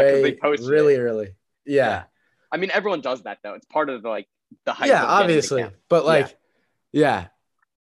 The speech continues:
Speaker 2: And, and our village this year was super stacked, so we were, like, literally going through every single counselor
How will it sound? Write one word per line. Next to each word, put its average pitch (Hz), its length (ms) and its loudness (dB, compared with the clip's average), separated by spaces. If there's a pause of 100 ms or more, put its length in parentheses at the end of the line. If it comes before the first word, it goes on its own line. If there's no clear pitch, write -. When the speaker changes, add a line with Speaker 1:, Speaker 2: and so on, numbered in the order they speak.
(280)
Speaker 2:
And, 160 180 0
and 175 220 2
our 202 180 4
village 175 360 4
this 160 180 -4
year 151 120 2
was 135 160 -2
super 151 280 -2
stacked, 113 460 -2
so 135 180 -2
we 143 160 2
were, 160 180 4
like, 139 320 0 (720)
literally 160 420 2
going 143 340 0
through 139 260 -4
every 139 240 -2
single 143 300 -4
counselor 127 680 -6